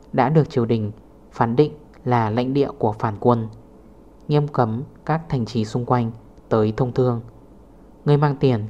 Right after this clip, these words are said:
cũng vô dụng, bọn hắn không thiếu tiền, thiếu chính là lương thực. Lương thực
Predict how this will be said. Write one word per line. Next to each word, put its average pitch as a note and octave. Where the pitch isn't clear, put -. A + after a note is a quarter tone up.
cũng B2
vô C3
dụng, A#2
bọn A2+
hắn A#2
không C#3
thiếu B2
tiền, A2+
thiếu A2+
chính B2
là B2
lương B2
thực. -
Lương D3
thực D3